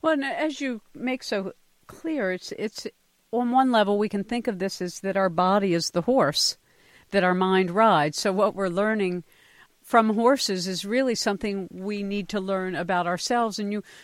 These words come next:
talk about that, sort of having a scan of yourself, because sometimes you can have more than one emotion simultaneously, and being able to separate, as you point out,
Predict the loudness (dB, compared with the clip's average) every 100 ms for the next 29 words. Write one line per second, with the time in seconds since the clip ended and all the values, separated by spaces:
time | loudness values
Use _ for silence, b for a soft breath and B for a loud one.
0 | 0 2 2 0 2 2 2 0 0 -4
1 | -2 -2 -2 -2 -4 -4 -2 -2 0 0
2 | 0 -2 -4 -4 -6 -2 -2 -2 -6 -4
3 | -6 -8 B B -2 2 2 0 0 -2
4 | 0 0 0 0 0 0 0 2 0 0
5 | -4 -4 -2 -2 -4 -4 -4 -2 -2 -4
6 | -4 -2 -4 -4 -4 -2 -4 -4 -6 -2
7 | -2 -2 -2 -2 -4 -6 -8 -4 -2 -2
8 | -2 -4